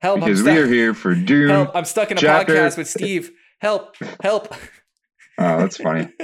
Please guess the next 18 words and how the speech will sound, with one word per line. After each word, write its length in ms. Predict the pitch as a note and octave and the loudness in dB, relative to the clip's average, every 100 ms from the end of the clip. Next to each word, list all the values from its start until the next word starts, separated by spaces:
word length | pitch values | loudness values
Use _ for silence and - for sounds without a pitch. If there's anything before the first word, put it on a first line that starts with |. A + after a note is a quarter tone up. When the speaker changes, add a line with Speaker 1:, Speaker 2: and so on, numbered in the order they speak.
| E4 | -8
Speaker 1:
<laughs> 280 | D#4+ D#4+ F4 | -8 -6 0
Speaker 2:
You'll 180 | G#3 A3 | 4 4
never 240 | A#3 A#3+ | 4 4
escape. 480 | A#3 - G3+ A3+ A#3 - _ - - | 2 0 0 0 -2 -14 _ -12 -2
I 80 | - | 2
will 140 | E3 - | 2 2
eat 220 | A#3 G3 | 0 4
your 140 | A3+ | 2
soul, 400 | - G#3+ A#3 B3 | 4 4 4 4
and 140 | - G#3 | 4 2
I 60 | |
will 120 | G#3 G#3 | 4 2
fillet 400 | G#3 A3 A#3 A#3 | 2 4 4 6
your 200 | A3+ A3 | 4 2
skin 360 | - A3+ A#3 - | 2 4 4 4
and 100 | G3+ | 6
your 120 | G#3+ | 6
flesh. 520 | A3 A#3+ F#3 - - | 4 2 2 -2 -6